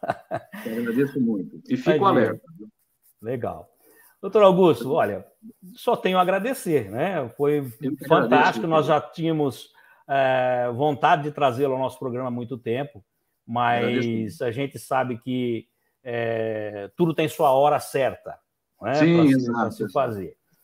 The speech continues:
Speaker 1: Então, é só a gente aceitar e não, não, e não, não extrapolar, que na hora certa as coisas acontecem. Olha só que oportunidade bacana. Já
Speaker 2: Muito
Speaker 1: veio o
Speaker 2: legal.
Speaker 1: nosso programa com, com novidades que isso que é importante, esse é o intuito do programa,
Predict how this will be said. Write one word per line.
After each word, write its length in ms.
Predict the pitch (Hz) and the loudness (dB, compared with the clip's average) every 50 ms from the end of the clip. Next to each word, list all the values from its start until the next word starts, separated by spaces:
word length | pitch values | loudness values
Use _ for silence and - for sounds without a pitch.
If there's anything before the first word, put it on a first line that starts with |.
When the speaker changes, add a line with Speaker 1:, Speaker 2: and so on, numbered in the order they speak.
| _ _ _ _ - | _ _ _ _ -12
Speaker 1:
Então, 640 | 123 117 113 147 143 143 147 151 156 151 147 143 139 | -10 -6 -2 0 2 2 2 2 0 0 0 0 -2
é 100 | 131 120 | -2 -4
só 200 | 117 - 160 151 | -2 0 0 0
a 40 | |
gente 240 | 131 139 147 143 - | 0 0 -2 -2 -2
aceitar 720 | 135 - - - 147 135 127 - - 143 147 151 151 156 151 | -4 -4 -2 -2 -2 -2 -2 -2 0 2 2 2 2 2 0
e 60 | 143 | 0
não, 280 | 143 143 143 147 143 | -2 -2 -2 -2 -4
não, 400 | 139 139 139 139 139 135 135 - | -4 -4 -4 -2 -2 -2 -4 -4
e 60 | 123 127 | -6 -6
não, 500 | 127 135 139 139 139 131 127 120 110 - _ _ _ _ _ - | -4 -2 -2 -2 -2 -2 -4 -6 -8 -12 _ _ _ _ _ -2
não 200 | 131 151 160 156 | 0 2 2 2
extrapolar, 800 | - - - - 135 131 - - 135 127 127 135 156 156 - - - _ _ _ _ | 0 -2 0 0 0 0 2 0 0 2 2 2 2 0 -2 -8 -18 _ _ _ _
que 200 | - 147 139 139 139 | -10 -8 -6 -6 -4
na 160 | 147 143 135 | -4 -4 -2
hora 240 | 127 131 131 120 117 | 0 0 -2 -2 -4
certa 400 | - - - 135 135 131 - 113 | -6 -8 -8 -8 -6 -8 -10 -12
as 80 | - | -4
coisas 200 | - 143 127 117 131 | -2 -2 -2 -2 -4
acontecem. 520 | 117 - 131 123 117 151 147 147 - 147 | -4 -4 -4 -2 0 0 0 0 0 -2
Olha 140 | 143 143 120 | -2 -2 -4
só 120 | - 139 | -4 -6
que 100 | 131 139 | -6 -6
oportunidade 520 | 131 135 131 - 131 127 123 127 123 120 117 | -6 -6 -8 -8 -8 -6 -4 -4 -4 -4 -2
bacana. 500 | 117 113 - - - 151 156 143 113 - _ _ _ _ _ _ _ _ _ | -2 -4 -4 -4 -4 -2 -2 -2 -4 -8 _ _ _ _ _ _ _ _ _
Já 180 | 117 123 143 151 | 0 2 2 4
Speaker 2:
Muito 120 | 120 135 | 4 4
Speaker 1:
veio 140 | 147 170 165 | 6 6 4
o 20 | |
Speaker 2:
legal. 140 | 156 160 156 | 4 2 0
Speaker 1:
nosso 120 | 143 - - | -2 -2 0
programa 400 | 156 143 131 147 156 160 160 147 | 0 4 6 6 4 4 2 0
com, 340 | - 165 160 160 160 156 143 | -2 -2 -2 -2 -2 -4 -4
com 180 | - 151 151 | -4 -2 0
novidades 1000 | 147 151 175 180 151 170 147 123 135 127 123 123 127 120 110 - - - - _ _ _ _ _ | 2 2 2 2 2 0 -2 0 2 4 4 4 2 -2 -6 -12 -16 -18 -20 _ _ _ _ _
que 140 | - 147 165 | -6 -2 -2
isso 200 | 185 175 - 175 | -2 -2 -4 -4
que 80 | - 165 | -2 -2
é 40 | 165 | -2
importante, 500 | 156 165 165 147 - 151 135 123 - 135 | 0 0 -2 -2 -2 -4 -6 -4 -2 -2
esse 200 | 139 127 - 170 | -2 -2 -2 -2
é 40 | |
o 20 | 175 | -2
intuito 380 | 165 - - 170 165 160 - | -2 0 0 0 0 0 -2
do 80 | 147 143 | -4 0
programa, 460 | 151 147 123 98 92 85 78 76 - | 0 0 0 0 -4 -8 -10 -14 -20